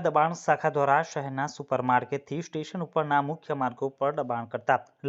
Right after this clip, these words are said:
લારી ગલ્લાવાળાઓને હટાવવાની કામગીરી હાથ ધરાઈ હતી. ભરૂચમાં રેલવે સ્ટેશન જવાના મુખ્ય માર્ગ ઉપર લારી ગલ્લાવાળા બેફામ રીતે ગેરકાયદેસર દબાણ કરી ટ્રાફિકને અડચણ કરતા હોય છે.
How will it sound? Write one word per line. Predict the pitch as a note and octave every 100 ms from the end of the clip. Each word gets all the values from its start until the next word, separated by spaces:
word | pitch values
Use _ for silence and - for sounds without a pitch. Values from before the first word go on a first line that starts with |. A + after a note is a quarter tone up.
| D3
લારી | D#3 G#3+ G3+
ગલ્લાવાળાઓને | G#3 G3 D#3 C3+ C3 D#3 -
હટાવવાની | C3 B2 A#2+ A#2+ A2+
કામગીરી | A#2 A#2+ D3 D#3 D3
હાથ | A#2 A2
ધરાઈ | A2+ A2 A2+
હતી. | A#2+ B2 - _ _ _ _ _ _ _ _ _ _ C3
ભરૂચમાં | D#3+ A#3 A#3 A3 A3+ G#3
રેલવે | F#3 A3+
સ્ટેશન | A#3 G#3+ A#3 G#3
જવાના | F#3+ F#3+ F#3
મુખ્ય | F3 F#3+ F3
માર્ગ | D#3 E3
ઉપર | E3+ E3 F3+ F3 - D3+
લારી | D3 F3+ G#3
ગલ્લાવાળા | G3+ G3 E3+ D#3 D#3
બેફામ | C#3 - C3 C3
રીતે | C3 D#3 C#3+
ગેરકાયદેસર | B2+ - A#2+ B2+ C#3 F3
દબાણ | D#3 B2 A#2+ A#2+
કરી | B2+ C3
ટ્રાફિકને | C3+ C3 G3+ G3 F#3+ - D3
અડચણ | C#3 - E3 C#3+
કરતા | B2 A2+ A#2+
હોય | A#2
છે. | C3+